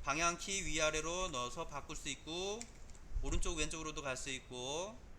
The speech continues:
이, 요만큼 너님, 이씨, 얘도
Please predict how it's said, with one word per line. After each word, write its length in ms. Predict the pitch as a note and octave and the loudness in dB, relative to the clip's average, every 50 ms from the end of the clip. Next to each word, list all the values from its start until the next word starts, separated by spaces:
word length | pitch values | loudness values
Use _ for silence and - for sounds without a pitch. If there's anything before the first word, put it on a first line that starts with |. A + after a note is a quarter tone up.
| - - - - - - - - - - - - - C#2 C#2 C#2+ | -12 -12 -12 -12 -14 -16 -16 -16 -16 -16 -16 -16 -14 -14 -14 -14
이, 1120 | C#2+ C#2+ C2+ C2+ C2+ C2+ C2+ C2+ C2 C2 C2 C2 C2 - - - - - - - - - | -12 -12 -12 -12 -12 -12 -12 -12 -12 -12 -12 -14 -14 -14 -14 -14 -14 -16 -16 -16 -14 -12
요만큼 600 | C#3 C#3+ D3+ D#3+ D#3+ D#3+ - - F3 F3 E3+ D#3+ | -8 -6 -4 -4 -4 -4 -6 -6 -6 -6 -4 2
너님, 520 | C#3+ D3 D3+ E3 E3+ E3+ F3 E3+ E3+ F3 - - - - - - - - | 4 4 4 4 2 -2 -2 -4 -6 -8 -10 -14 -16 -16 -16 -14 -14 -14
이씨, 400 | F#2+ F#2 - - - - - - - - - - - - - - - - - - - - - - - - - - - - - - - B2+ | -14 -12 -10 -10 -10 -10 -10 -10 -10 -12 -12 -12 -12 -12 -12 -12 -12 -14 -14 -16 -16 -16 -16 -16 -16 -16 -18 -18 -16 -16 -16 -16 -10 -4
얘도 640 | B2 B2 B2+ B2+ D#3 E3 F3+ G3 G#3 A3 A#3+ B3 | -2 -2 -2 -2 -2 -4 -2 -2 -2 -4 -4 -6